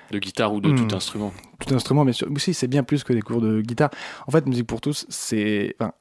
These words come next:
Speaker 2: la devise de Musique pour tous, c'est « La musique est un droit et pas un privilège ». C'est, c'est bien plus que des simples cours de musique, c'est la musique, c'est quelque chose qui, qui est fédérateur, auquel tout le monde devrait avoir accès.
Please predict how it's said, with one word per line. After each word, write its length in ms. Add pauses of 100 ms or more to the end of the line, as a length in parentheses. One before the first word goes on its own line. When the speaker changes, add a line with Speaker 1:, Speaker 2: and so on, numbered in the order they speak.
Speaker 2:
la 140
devise 300
de 60
Musique 160
pour 160
tous, 180
c'est « 400 (300)
La 140
musique 580 (200)
est 140
un 80
droit 300 (540)
et 60
pas 160
un 60
privilège ». 540 (140)
C'est, 420
c'est 320
bien 160
plus 240
que 140
des 220
simples 360
cours 140
de 60
musique, 360
c'est 220 (800)
la 140
musique, 300
c'est 160
quelque 160
chose 180
qui, 560
qui 100
est 40
fédérateur, 680
auquel 320 (120)
tout 120
le 60
monde 140
devrait 200
avoir 160
accès. 320